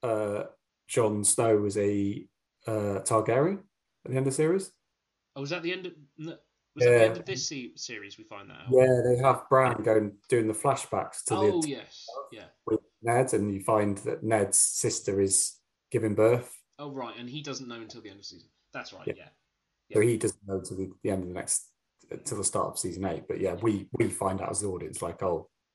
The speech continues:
Speaker 1: yeah, this is, that was Ned's big secret." He found out that
Speaker 2: Yeah.
Speaker 1: his daughter and, is it Rhaegar?
Speaker 2: Yeah.
Speaker 1: Had a, had a baby that would be heir to the throne. Um,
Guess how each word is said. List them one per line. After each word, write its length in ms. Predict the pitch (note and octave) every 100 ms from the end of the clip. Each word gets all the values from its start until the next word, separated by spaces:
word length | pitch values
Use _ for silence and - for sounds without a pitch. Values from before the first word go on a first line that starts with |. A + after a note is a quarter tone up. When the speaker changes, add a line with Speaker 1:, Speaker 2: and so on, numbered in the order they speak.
| _
Speaker 1:
yeah, 140 | - -
this 240 | G#2 F2
is, 260 | E2+ - - _ _ _
that 140 | G2
was 100 | G2
Ned's 240 | G2 F#2+ F2+
big 200 | - F2+
secret." 480 | - F2 - F2 G2
He 80 | F2+
found 280 | F2+ F2
out 140 | - -
that 200 | F#2 - - _ _ _ _ _
Speaker 2:
Yeah. 160 | A2 _ _ - - _
Speaker 1:
his 120 | G2
daughter 420 | - G#2 F#2 - G#2+ -
and, 340 | F#2 F2+ F2+ - - _ _
is 100 | A#2
it 100 | B2+
Rhaegar? 600 | C#3 C#3 D3 D3 E3 D#3+ - _ _ _ _
Speaker 2:
Yeah. 220 | A#2+ G2+ - _ _ _ _ _ -
Speaker 1:
Had 120 | G2+ G2
a, 240 | F2+ F2 _
had 80 | -
a 60 |
baby 500 | F#2 F#2 F2+ F2 - _
that 120 | -
would 180 | G#2 F#2+
be 260 | F2 E2 E2
heir 140 | F2 F#2
to 100 | -
the 80 | -
throne. 360 | G2 D#2+ - _ _ _ -
Um, 340 | D#2+ D#2+ E2